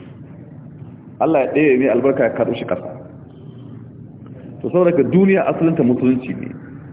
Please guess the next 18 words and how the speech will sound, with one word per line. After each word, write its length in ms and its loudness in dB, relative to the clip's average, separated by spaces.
Amma 220 2
daga 220 4
baya 300 4
sai 120 6
aka 120 0
dinga 280 4
samun 240 4
addinai 400 2
daban-daban. 560 0
Kauce 320 2
ma 140 2
hanya 260 2
iri 180 0
daban-daban, 600 0
iri 180 2
daban-daban, 560 0
iri 180 0
daban-daban. 540 0